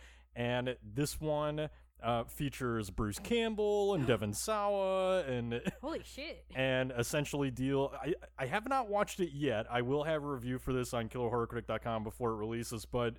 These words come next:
Speaker 1: it essentially deals, I think, with, like, some kind of zombie plague or something like that spreading through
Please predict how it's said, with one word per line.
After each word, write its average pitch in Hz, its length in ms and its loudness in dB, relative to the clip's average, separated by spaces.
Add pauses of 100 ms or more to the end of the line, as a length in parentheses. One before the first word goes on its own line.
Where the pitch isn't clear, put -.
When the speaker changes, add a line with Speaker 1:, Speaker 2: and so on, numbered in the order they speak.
(440)
Speaker 1:
it 120 80 -6
essentially 151 460 2
deals, 131 320 2
I 120 120 4
think, 151 420 -6
with, 165 180 0
like, 131 200 2
some 135 260 -2
kind 131 340 -2
of 113 280 0 (420)
zombie 170 460 0
plague 165 560 0
or 131 80 0
something 147 320 -2
like 135 280 -2
that 131 320 0
spreading 123 500 0
through 123 580 0